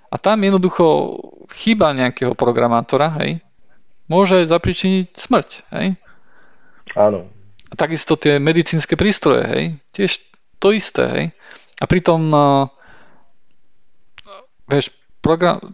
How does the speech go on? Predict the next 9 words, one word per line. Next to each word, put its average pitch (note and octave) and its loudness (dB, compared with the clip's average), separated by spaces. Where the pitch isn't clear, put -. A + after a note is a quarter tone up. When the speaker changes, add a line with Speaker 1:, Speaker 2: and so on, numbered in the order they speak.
Speaker 1:
on, D3+ -2
on D3 -6
tuším G3 0
aj C#3+ 0
hovoril D#3 2
niečo D3+ -6
také, C#3+ -2
že, B2 -2
že - -10